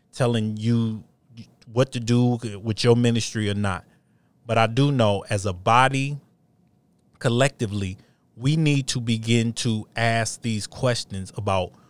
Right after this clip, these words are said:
what can the church do for us. It's okay to ask that question.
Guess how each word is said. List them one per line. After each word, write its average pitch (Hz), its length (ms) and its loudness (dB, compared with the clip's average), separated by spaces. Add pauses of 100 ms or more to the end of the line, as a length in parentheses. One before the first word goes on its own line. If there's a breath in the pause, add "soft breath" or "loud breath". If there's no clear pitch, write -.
(260 soft breath)
what 120 340 -2
can 113 200 -2
the 107 80 0
church 107 440 -2
do 104 160 -4
for - 280 -10
us. - 420 -10 (1300)
It's 117 180 0
okay 147 360 4
to 135 80 4
ask 107 300 0
that 95 160 -4
question. - 460 -6